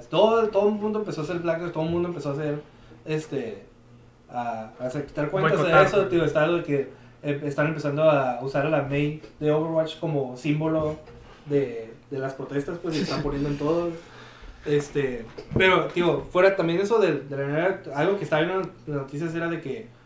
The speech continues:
Speaker 1: ah, ah, incluso ciertos juegos, hubo como, después de lo del tweet y eso, y que hubo controversia,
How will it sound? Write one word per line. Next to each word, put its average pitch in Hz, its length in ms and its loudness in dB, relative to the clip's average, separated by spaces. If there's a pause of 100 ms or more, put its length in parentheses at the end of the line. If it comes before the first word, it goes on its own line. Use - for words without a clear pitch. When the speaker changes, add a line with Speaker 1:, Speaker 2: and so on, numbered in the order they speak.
(640)
Speaker 1:
ah, 120 440 -6 (880)
ah, 120 480 -12 (840)
incluso 156 440 -2
ciertos 202 440 -2
juegos, 190 720 -4 (1120)
hubo 196 280 6
como, 156 260 -2
después 156 260 2
de 254 100 0
lo 226 100 4
del 147 100 2
tweet 170 160 2
y 196 40 6
eso, 202 220 4
y 165 80 4
que 143 100 -2
hubo 160 180 0
controversia, 151 640 -4